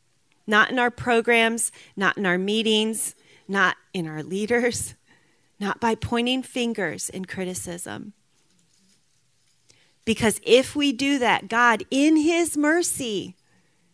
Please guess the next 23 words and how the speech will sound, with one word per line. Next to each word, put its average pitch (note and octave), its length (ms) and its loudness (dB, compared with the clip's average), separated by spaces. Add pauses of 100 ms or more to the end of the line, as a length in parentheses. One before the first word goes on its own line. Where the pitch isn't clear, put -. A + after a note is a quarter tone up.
(460)
will B3 180 4
withdraw A3+ 680 -4
his G#3 220 -8
presence. - 720 -14 (440)
He'll A3 80 -4
go, G#3 160 0
"They're G#3 180 -2
not G#3 220 -6
ready. - 500 -14 (1300)
They're B3+ 120 -2
not A#3+ 220 -6
ready. - 460 -8 (460)
I A#3+ 80 8
can't A#3+ 440 4
leave D4 160 4
my A#3+ 180 2
presence A#3 480 0
here G3+ 160 2
because G3 320 -6
it'll F#3+ 200 -4
hurt B3 280 -6
them," - 240 -10 (600)
right? D#4+ 340 6